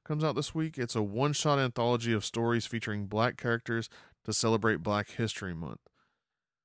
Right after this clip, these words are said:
And with that, it does have a few variants. Like, one has Black Panther, one has Miles Morales.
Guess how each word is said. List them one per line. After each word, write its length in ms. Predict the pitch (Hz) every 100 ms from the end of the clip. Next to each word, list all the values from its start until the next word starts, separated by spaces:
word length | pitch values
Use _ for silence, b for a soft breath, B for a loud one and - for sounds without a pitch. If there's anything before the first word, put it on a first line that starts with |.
| _ _ -
And 160 | 104
with 200 | 120 139
that, 200 | - 123
it 100 | 117
does 240 | 110 143 156
have 180 | 160 160
a 80 |
few 280 | 147 - 151
variants. 800 | 131 113 117 127 151 - - - _ _ _
Like, 240 | - 95 -
one 140 | 120
has 180 | 120 113
Black 320 | 110 117 113
Panther, 400 | - 113 113 113
one 140 | 110 110
has 200 | 110 107
Miles 300 | 104 107 104
Morales. 760 | 104 104 107 110 113 - -